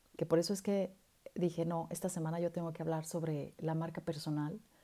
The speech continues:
qué tan importante es y cómo esos pequeños detalles cuentan". Y bueno, pues, fíjense, en primer lugar, a mí me gusta mucho abrir las puertas a todos los,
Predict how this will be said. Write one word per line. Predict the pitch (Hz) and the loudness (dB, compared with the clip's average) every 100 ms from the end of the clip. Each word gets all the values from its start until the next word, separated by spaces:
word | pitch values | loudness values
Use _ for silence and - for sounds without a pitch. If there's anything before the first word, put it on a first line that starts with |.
| _ _ | _ _
qué | - | -4
tan | 180 202 | -2 2
importante | 190 151 - 160 160 175 160 226 | 2 0 0 -2 2 4 6 4
es | - - - - - | 0 -8 -16 -20 -6
y | 175 | -2
cómo | 160 202 220 | 2 4 4
esos | 226 | 2
pequeños | 202 - 185 196 | -2 0 0 0
detalles | 170 165 165 185 - - _ - | 0 2 2 0 -6 -18 _ -6
cuentan". | 147 135 - - - _ _ _ _ _ - - - - - - _ _ | -4 -4 -8 -16 -20 _ _ _ _ _ -20 -20 -20 -20 -20 -20 _ _
Y | 214 | 10
bueno, | 214 240 214 | 12 12 12
pues, | 214 208 - 226 | 10 8 4 6
fíjense, | 220 196 165 185 | 8 8 10 10
en | |
primer | 208 254 320 | 12 12 12
lugar, | 277 254 294 - | 12 10 10 8
a | 196 | 10
mí | |
me | 226 | 12
gusta | 226 226 220 | 12 10 8
mucho | 214 233 | 8 8
abrir | 196 196 190 | 8 8 8
las | 185 | 6
puertas | - 180 185 180 175 | 6 6 8 6 6
a | - 160 | 8 8
todos | 160 220 226 | 10 10 10
los, | 208 175 160 - - | 12 10 10 2 -6